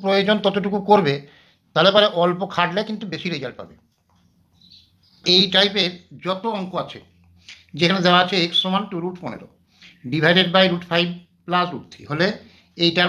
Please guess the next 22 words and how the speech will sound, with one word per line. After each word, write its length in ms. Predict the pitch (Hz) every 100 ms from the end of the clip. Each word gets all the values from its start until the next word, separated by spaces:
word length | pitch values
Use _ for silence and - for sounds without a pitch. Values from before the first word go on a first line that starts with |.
| 185
মান 140 | 120 98
কত, 160 | - _ _ _ _ _ - _ -
এরকম 320 | 175 196 214 208
দেখবে 180 | 196 185 190 170
অনুপাত 300 | 185 185 202 -
সমানুপাতিতেও 520 | 196 190 190 185 190
আছে। 160 | 127 120 - _ _ _ _ _ _ _ - - - - _ -
তো 60 | 190 185 - 147
অনুপাত 320 | 175 175 208 -
সমানুপাতে 380 | 202 208 208 196 165
যেরকমভাবে 460 | 190 196 196 196 196
করেছো, 260 | 185 - 127 - _ _ _
এইটা 280 | 160 170 202 185 185 175
করণীর 360 | 175 180 185 180
অঙ্ক, 140 | 143 143 - _ _ 190
ওইভাবে 260 | 185 202 196
করবে, 160 | 208 -
খুব 100 | 202 -
সহজে 260 | 170 180 131
হয়ে 120 | 107
যাবে। 140 | 95 - - - -
তাহলে 160 | 139